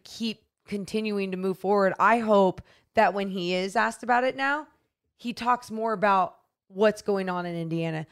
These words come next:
because there's some really good stuff going on with Indiana, and he's a big part of it. And I hope that's the narrative, uh, that it can be. But, you know, that won't be the narrative if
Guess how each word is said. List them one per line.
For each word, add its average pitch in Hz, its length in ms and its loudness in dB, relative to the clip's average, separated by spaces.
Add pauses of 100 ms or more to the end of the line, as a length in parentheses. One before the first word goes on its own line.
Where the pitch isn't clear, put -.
(120)
because 208 240 -2
there's 226 200 0
some 175 360 -6
really 214 360 6
good 180 240 -2
stuff 175 320 2
going 180 220 -2
on 170 240 -4
with 170 160 -4
Indiana, 170 440 -4
and 175 100 -2
he's 185 200 -6
a 180 80 -2
big 185 420 -4
part 170 280 0
of 190 100 -4
it. 277 200 2 (240)
And 220 80 -2
I 214 60 0
hope 220 360 -4
that's 202 340 2
the 214 140 0
narrative, 185 680 0 (340)
uh, 170 440 2
that 180 220 2
it 165 160 -2
can 190 260 0
be. 160 180 -2
But, 190 340 0 (200)
you 254 200 0
know, 285 480 4 (200)
that 233 200 4
won't 262 240 2
be 269 120 -2
the 240 140 -4
narrative 233 580 -4 (300)
if 208 500 0